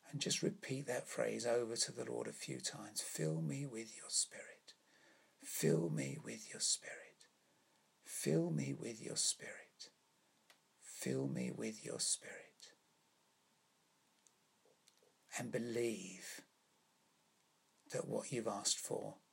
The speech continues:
he has done and that very soon you will have the absolute evidence in your life that your prayer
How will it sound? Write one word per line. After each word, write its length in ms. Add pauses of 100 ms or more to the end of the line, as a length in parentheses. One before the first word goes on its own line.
(280)
he 180
has 200
done 480 (1500)
and 80
that 200
very 280
soon 480
you 140
will 80
have 220
the 160
absolute 800
evidence 480
in 140
your 180
life 480 (640)
that 120
your 160
prayer 340